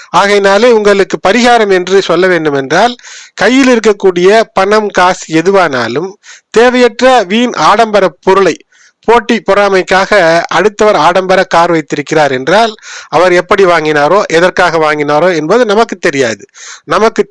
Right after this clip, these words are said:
தேவைக்கு அதிகமாக வாகன வசதிகளை ஏற்படுத்துவது, ஆடம்பரத்திற்காக, குறிப்பாக உங்களுடைய வாழ்க்கை துணை அவர்கள் மிகப்பெரிய மிடுக்காக நாம் இருக்க வேண்டும் என்று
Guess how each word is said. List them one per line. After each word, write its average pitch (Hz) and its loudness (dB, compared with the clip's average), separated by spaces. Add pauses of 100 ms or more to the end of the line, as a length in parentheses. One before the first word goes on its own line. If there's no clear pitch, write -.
தேவைக்கு 254 2
அதிகமாக 208 0
வாகன 190 0
வசதிகளை 160 -2
ஏற்படுத்துவது, 127 -4 (640)
ஆடம்பரத்திற்காக, 220 0
குறிப்பாக 208 0 (640)
உங்களுடைய 208 2 (160)
வாழ்க்கை 254 2 (240)
துணை 233 2 (880)
அவர்கள் 170 0 (1160)
மிகப்பெரிய 240 2
மிடுக்காக 214 0
நாம் 175 -2
இருக்க 190 0
வேண்டும் 180 0
என்று 190 2